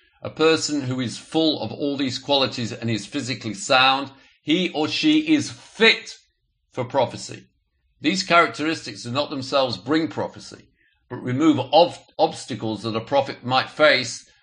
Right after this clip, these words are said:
were he to lack them. Prophecy is not acquired in a short time or without great effort. When he enters the paradise, which is the realm of all knowledge,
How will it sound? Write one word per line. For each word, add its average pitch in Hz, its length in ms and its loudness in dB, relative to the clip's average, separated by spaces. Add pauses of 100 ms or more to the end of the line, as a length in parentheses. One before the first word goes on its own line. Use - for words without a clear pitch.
were 131 200 0
he 131 180 -2
to 131 140 -8
lack 139 320 2
them. 87 160 -8 (540)
Prophecy 175 640 0 (100)
is 127 180 -4
not 151 400 2
acquired 143 640 4
in 135 80 -6
a 127 60 -6
short 156 420 -4
time 135 460 0
or 127 100 -8
without 123 380 0
great 123 340 0
effort. 120 460 -6 (680)
When 127 220 2
he 135 160 -2
enters 151 420 0
the 131 120 -6
paradise, 135 840 0 (100)
which 101 180 -16
is 101 140 -10
the 120 140 -8
realm 131 340 2
of 113 120 -2
all 139 300 -4
knowledge, 117 640 -2